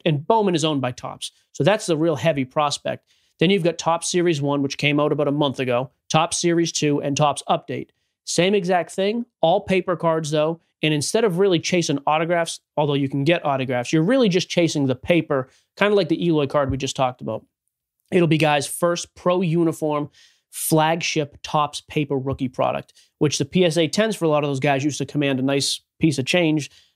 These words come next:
Now with the grading price, I think that's a market that actually gets hit. So you've got your Bowman, your Topps, that kind of focuses there. Then you just have a bunch of other brands in the middle that are,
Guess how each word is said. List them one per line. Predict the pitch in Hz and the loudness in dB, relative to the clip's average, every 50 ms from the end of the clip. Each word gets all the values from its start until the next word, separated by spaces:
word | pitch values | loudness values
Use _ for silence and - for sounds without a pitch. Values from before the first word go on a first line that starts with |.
| _ _ | _ _
Now | - 139 147 160 170 170 | 2 4 4 4 4 4
with | 160 156 139 | 2 0 -2
the | 147 | -2
grading | 135 143 160 165 156 147 135 | 0 2 2 2 2 0 -2
price, | - 147 135 131 127 - | -2 -2 0 0 0 -2
I | 143 147 | -2 -2
think | 143 143 131 | 0 0 0
that's | 135 135 131 - | 0 0 0 0
a | 139 | -2
market | 127 131 143 143 139 - - | 0 0 0 0 -2 -2 -4
that | 139 127 | -4 -2
actually | 131 127 - - 131 | -2 -4 -4 -6 -8
gets | 127 131 - | -6 -6 -6
hit. | - - 147 - - _ _ _ _ _ _ _ _ - | -2 -2 -2 -2 -4 _ _ _ _ _ _ _ _ 0
So | - 165 | 0 2
you've | 156 147 | 2 4
got | 156 143 151 - - | 2 0 -2 -4 -2
your | 165 147 127 | -2 0 2
Bowman, | 131 190 208 214 208 196 190 196 190 - | 2 2 2 2 0 0 -2 -4 -6 -8
your | - 143 147 139 | -6 -4 -4 0
Topps, | - 160 165 160 156 - - - | 0 2 2 2 0 -4 -8 -6
that | - 147 143 | -6 -6 -4
kind | - 165 151 | -4 -4 -4
of | 139 - | -2 0
focuses | 160 156 147 143 135 135 135 131 | -2 -2 -2 -2 -4 -4 -2 -2
there. | 151 151 147 147 143 - _ _ _ _ _ _ _ - | 0 0 0 0 0 -4 _ _ _ _ _ _ _ 0
Then | 185 220 | 2 2
you | 294 | 2
just | 294 269 - | 2 2 0
have | 277 240 | 2 2
a | 202 170 | 2 0
bunch | 196 202 165 170 | 0 0 0 0
of | 156 | 0
other | 160 170 180 175 | 2 2 2 0
brands | 147 156 160 160 151 139 | 0 0 0 0 0 -2
in | 151 | 0
the | 151 139 | 0 2
middle | 139 160 165 160 147 | 2 2 2 2 2
that | 143 135 | 0 0
are, | 139 135 | -2 -2